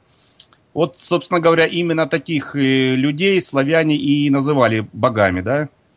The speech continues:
Э, в эзотерике этот мир называется ментальные миры. То есть все, видите, в принципе, подтвержд-, не то, что подтверждено, но имеет связь с, э, нашей реальностью.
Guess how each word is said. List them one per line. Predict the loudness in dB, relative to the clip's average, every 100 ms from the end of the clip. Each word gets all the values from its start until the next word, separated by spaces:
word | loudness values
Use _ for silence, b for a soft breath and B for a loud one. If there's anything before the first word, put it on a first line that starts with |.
| _ _ _ _ _
Э, | -6 -4 0
в |
эзотерике | 2 0 0 0 0 0
этот | -2 -2
мир | -2 -2 -4 -6
называется | -4 -2 2 2 0 0 2 2
ментальные | 2 -2 2 0 2 -2
миры. | -2 -4 -8 -12 _ _ _ _ _ _ _ _ _ _ _ _ _ _ _ -10
То |
есть | -10
все, | -8 -6
видите, | -4 -2 -4 -4
в |
принципе, | -6 -6 -8 -10
подтвержд-, | -8 -6 -4 -6
не | -2 -2
то, | -2 -4
что | -6
подтверждено, | -6 -4 -2 -2 -2
но | 0 2
имеет | 4 2 0
связь | -2 -2 -2 -10 b b b
с, | -8 -2
э, | 0 0 -2 -6 -18 _ _ -4
нашей | -4 -2
реальностью. | 0 0 0 -6 -12